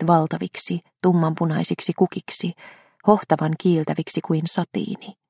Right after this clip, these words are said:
Sitten ne hajoavat ja varisevat maahan. Hetken ajan ennen hajoamistaan ne muistuttavat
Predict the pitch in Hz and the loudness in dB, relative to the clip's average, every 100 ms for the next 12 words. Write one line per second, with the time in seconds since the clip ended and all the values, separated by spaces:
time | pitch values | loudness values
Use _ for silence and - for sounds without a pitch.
0 | _ _ _ _ _ _ _ _ _ - | _ _ _ _ _ _ _ _ _ 4
1 | 220 - 170 165 165 185 165 147 147 147 | 4 6 2 4 6 6 4 2 0 0
2 | 160 156 165 156 165 156 - 165 156 165 | 2 4 2 2 -2 -2 0 0 0 -4
3 | 175 180 - _ _ _ _ _ _ _ | -6 -8 -14 _ _ _ _ _ _ _
4 | _ _ _ _ _ - 247 - 196 - | _ _ _ _ _ -2 0 4 2 6
5 | 196 165 165 170 185 185 180 190 196 151 | 4 4 0 -2 2 4 6 6 6 4
6 | 151 156 - 170 165 170 - _ 185 185 | 0 -4 -2 -2 -2 -4 -8 _ 4 8
7 | 202 196 175 - 175 | 8 6 0 2 2